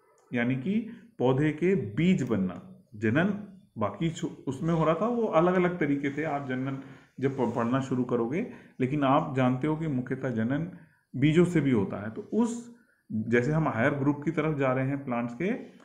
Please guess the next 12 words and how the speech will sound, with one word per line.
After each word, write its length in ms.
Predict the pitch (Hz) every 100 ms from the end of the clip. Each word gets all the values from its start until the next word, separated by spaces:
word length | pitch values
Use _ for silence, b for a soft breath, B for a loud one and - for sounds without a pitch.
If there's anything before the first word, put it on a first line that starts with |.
| B _
तो 100 | 175
उसमें 720 | 185 165 - 160 196 226 - - b b _ _ _ _ _ _ _ _ -
बीज 340 | 127 165 233 180
बनने 340 | 156 143 143
की 300 | 139 143 143
प्रवृत्ति 800 | - 127 113 110 160 254 - -
बढ़ती 400 | 127 123 131 131
जा 120 | 101 92
रही 160 | 110
है। 100 | 156
तो 120 | 156
ये 460 | 139 151 185 185 -